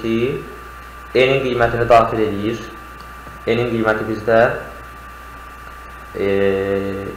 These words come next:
iki, beş, yeddi, iki, üç, altı şəklindədir. İki, beş, yeddi, üç. Daha doğrusu iki, beş, yeddi, iki, üç, altı şəklindədir. A-nı sıfır, B-ni isə doqquz verib.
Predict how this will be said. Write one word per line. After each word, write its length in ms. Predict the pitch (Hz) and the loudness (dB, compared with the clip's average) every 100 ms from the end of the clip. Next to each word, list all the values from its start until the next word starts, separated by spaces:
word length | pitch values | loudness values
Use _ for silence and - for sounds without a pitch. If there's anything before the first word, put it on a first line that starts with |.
| - - - | -12 -16 -12
iki, 380 | 110 113 - 117 | -12 -10 -4 0
beş, 280 | 117 113 113 | 2 0 0
yeddi, 460 | 107 107 107 107 107 107 | 0 0 0 -4 -4 -4
iki, 280 | - 107 | -6 -4
üç, 240 | 104 117 117 | -2 -4 2
altı 380 | 107 104 - 104 | 2 2 -2 -6
şəklindədir. 640 | 98 95 95 98 101 117 117 - - - - - | -6 -8 -4 -4 -2 -4 -6 -14 -16 -16 -16 -16
İki, 320 | - 110 104 | -6 -4 -2
beş, 320 | 98 98 98 95 - | 0 0 0 -2 -6
yeddi, 520 | 101 98 98 - 98 98 95 - 98 | -4 -2 -4 -8 -8 -4 -4 -6 -4
üç. 360 | 104 117 143 - - - - - - - - - - - - | -2 -2 -2 -8 -12 -14 -16 -16 -16 -16 -16 -16 -16 -16 4
Daha 160 | 104 | 6
doğrusu 260 | 98 98 - | 6 2 -2
iki, 320 | 101 - 107 | -6 -4 0
beş, 140 | 104 104 - | 2 2 -2
yeddi, 500 | 101 98 - 110 120 135 | -6 -6 -6 0 0 0
iki, 880 | - - - - 107 107 104 98 95 107 | -4 -10 -12 -8 -4 -2 -2 -4 -6 -4
üç, 180 | 117 117 - | -4 -6 0
altı 420 | 101 101 - - | 4 4 2 -6
şəklindədir. 600 | 95 - 92 92 95 113 139 - - - - | -6 -6 -10 -6 -4 -2 -4 -6 -14 -16 4
A-nı 320 | 120 123 135 | 8 8 8
sıfır, 400 | 131 143 131 110 | 0 -2 0 0
B-ni 240 | 110 110 113 | 2 2 2
isə 180 | 113 | -2
doqquz 380 | 104 107 - 92 | 0 -2 -4 -8
verib. 260 | 90 101 | -4 -4